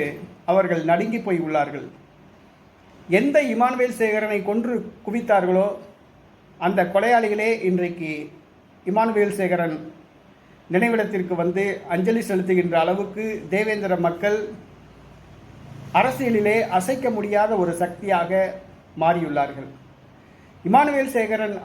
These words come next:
அவர்களுக்கு அரசு விழா எடுத்தது மட்டும் போதாது, அந்த தேவேந்திரகுல வேளாளர் சமூகத்து மக்களை பட்டியலிலிருந்து வெளியேற்ற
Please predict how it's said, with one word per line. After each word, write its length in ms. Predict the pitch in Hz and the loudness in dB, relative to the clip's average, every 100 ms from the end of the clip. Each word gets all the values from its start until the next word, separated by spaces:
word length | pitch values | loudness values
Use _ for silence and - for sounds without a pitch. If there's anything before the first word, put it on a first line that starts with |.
| 180 | 0
அவர்களுக்கு 520 | 196 185 185 - 175 165 160 - - - - | 0 0 -2 -2 0 0 -2 -12 -20 -10 0
அரசு 260 | 190 262 262 | 2 2 0
விழா 220 | 202 202 202 180 - 180 | 2 4 4 2 0 0
எடுத்தது 340 | 226 220 196 185 | 0 0 0 2
மட்டும் 380 | 185 180 247 247 220 | 2 0 -4 -4 2
போதாது, 460 | 185 185 160 160 170 175 170 - - - - - - - - - - - - - - - | 2 4 2 0 -6 -10 -16 -20 -20 -20 -20 -20 -20 -20 -20 -20 -20 -20 -20 -20 -20 0
அந்த 180 | 180 190 180 | 2 4 4
தேவேந்திரகுல 560 | 220 277 277 262 233 220 | 2 2 2 2 4 2
வேளாளர் 440 | 202 220 214 208 | 2 4 2 2
சமூகத்து 440 | 190 185 214 208 185 | 2 0 0 -2 0
மக்களை 360 | 170 170 202 208 226 - - - - - | -2 0 -2 -2 -6 -12 -20 -20 -20 2
பட்டியலிலிருந்து 920 | 185 190 - 294 269 254 233 240 233 254 254 175 | 4 4 0 -2 0 0 0 -2 -2 -6 -6 -2
வெளியேற்ற 480 | 180 220 214 208 | 0 2 0 0